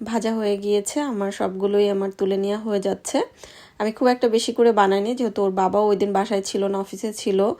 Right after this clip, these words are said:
আর সন্ধ্যাবেলা আসলে রেহান বলছিল যে, "আমি একটু পাকোড়া ভাজো, বাইরে বৃষ্টি হচ্ছে, খুব খেতে ইচ্ছা করছে।" তো হুট করেই বানানো হয়েছিল। আর এখানে আমি একটু চাও বানিয়ে নিচ্ছি। হঠাৎ করে মনে হলো যে গরম গরম পাকোড়ার সাথে একটু দুধ চা হলে ভালোই লাগে,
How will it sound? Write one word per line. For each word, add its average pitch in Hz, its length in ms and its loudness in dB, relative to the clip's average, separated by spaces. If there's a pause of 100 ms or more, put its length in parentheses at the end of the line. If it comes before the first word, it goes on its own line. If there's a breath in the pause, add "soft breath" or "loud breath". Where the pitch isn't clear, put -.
(360 loud breath)
আর 185 380 2 (200)
সন্ধ্যাবেলা 214 560 0
আসলে 202 280 -2
রেহান 196 480 0
বলছিল 190 400 -2
যে, 185 200 0
"আমি 185 340 -2
একটু 180 480 0
পাকোড়া 196 340 0
ভাজো, 202 460 -4 (160)
বাইরে 180 200 -2
বৃষ্টি 190 280 -4
হচ্ছে, 214 260 -4
খুব 240 180 -10
খেতে 185 200 -2
ইচ্ছা 175 220 -6
করছে।" 175 320 -8
তো 196 140 -4
হুট 208 300 -4
করেই 208 240 -2
বানানো 185 320 0
হয়েছিল। 196 480 -2 (840 loud breath)
আর 185 300 2
এখানে 220 340 -2
আমি 208 140 -2
একটু 208 160 -6
চাও 208 320 4
বানিয়ে 208 260 0
নিচ্ছি। 208 520 -4
হঠাৎ 202 240 -8
করে 202 180 -2
মনে 196 200 -2
হলো 220 280 -2
যে 196 340 0
গরম 185 260 0
গরম 190 180 0
পাকোড়ার 190 360 -4
সাথে 190 300 -6
একটু 190 220 -4
দুধ 185 220 0
চা 202 160 -4
হলে 196 200 0
ভালোই 190 300 0
লাগে, 190 360 0